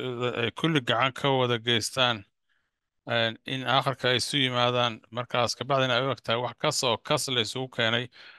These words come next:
oo fikrad la wadaagay oo markaa wixii oo dhan hal mar la-, laga dhigay hal wax. Kolka, akhbaartan oo dhan ilaa halkan ayaan soo gar-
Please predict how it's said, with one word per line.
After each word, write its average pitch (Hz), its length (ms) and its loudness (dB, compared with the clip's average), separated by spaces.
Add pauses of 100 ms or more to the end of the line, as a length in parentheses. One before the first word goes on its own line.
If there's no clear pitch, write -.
(160)
oo 107 120 -4
fikrad 139 440 -2
la 123 100 2
wadaagay 117 440 4
oo 120 60 -2
markaa 117 340 -2
wixii 117 220 -4
oo 117 60 0
dhan 107 140 -4
hal 123 140 2
mar 123 200 -4
la-, 110 260 0
laga 117 180 0
dhigay 107 160 -2
hal 113 140 2
wax. 98 160 -4 (600)
Kolka, 135 380 2 (2000)
akhbaartan 135 520 0
oo 127 80 0
dhan 147 220 0 (1600)
ilaa 127 340 0
halkan 131 420 -2
ayaan 117 500 0
soo 123 260 -2
gar- 117 280 -2